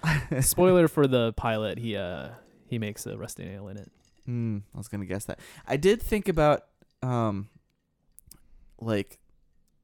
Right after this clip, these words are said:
Speaker 1: I mentioned this, but I feel like it got tossed down, of, like, what if I watched the finale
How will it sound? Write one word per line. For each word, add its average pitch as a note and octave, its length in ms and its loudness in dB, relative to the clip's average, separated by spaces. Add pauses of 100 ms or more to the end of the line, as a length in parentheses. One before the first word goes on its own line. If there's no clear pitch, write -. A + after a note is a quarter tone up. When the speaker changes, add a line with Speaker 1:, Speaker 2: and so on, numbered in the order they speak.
(200)
Speaker 1:
I A#2 80 -6
mentioned A#2 460 -4
this, - 460 -4 (140)
but G#2 200 -2
I G2+ 80 -2
feel A#2+ 160 -4
like A2 100 -4
it G#2+ 80 -6
got G2+ 240 -2
tossed G#2 340 -4
down, G2 300 -4
of, F2+ 140 -12
like, - 240 -8 (400)
what A2+ 140 2
if A2 200 -2
I B2+ 280 4
watched A#2 440 2
the A#2 80 -2
finale G#2 840 -2